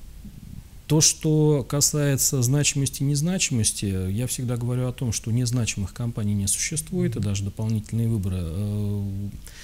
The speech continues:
на каком-то небольшом округе — это очень значимые события для жителей данного округа, для избирателей данного округа.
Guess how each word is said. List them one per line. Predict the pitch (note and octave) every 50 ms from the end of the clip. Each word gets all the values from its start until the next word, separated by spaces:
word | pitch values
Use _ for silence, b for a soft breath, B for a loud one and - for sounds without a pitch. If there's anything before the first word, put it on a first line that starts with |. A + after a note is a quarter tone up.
| B B B -
на | B2 A#2
каком-то | - B2 - - A#2+ A2+ - A2
небольшом | A#2 A2+ A#2 A#2+ A#2 - - C3+ B2+ C3+
округе — | E3+ F3 F3 D#3 C3 G#2+ G2+ G2 - -
это | C#3 C3+ - - B2 A2+ - - - -
очень | - D#3 C#3+ - - A#2+
значимые | A2 G2 A#2+ A#2 A2 - - A#2 A#2 A2+
события | - - B2+ B2+ D3 E3+ E3 - B2+
для | G2+ G2 G#2 A#2+ B2
жителей | A#2+ B2+ A#2+ G2+ - E2+ C2+ A#1+ - - - - - -
данного | G2+ A2 A2+ A#2 A#2+ C3
округа, | - E3+ F3 F3 F3 C#3+ A#2+
для | G2 F2+ F#2
избирателей | F#2+ G2 G#2 C3 D#3 E3 E3 - D#3+ C#3+
данного | B2+ C3+ C3+ C3 B2+ B2+ C3 C3
округа. | B2 - - A2+ G#2 G#2 -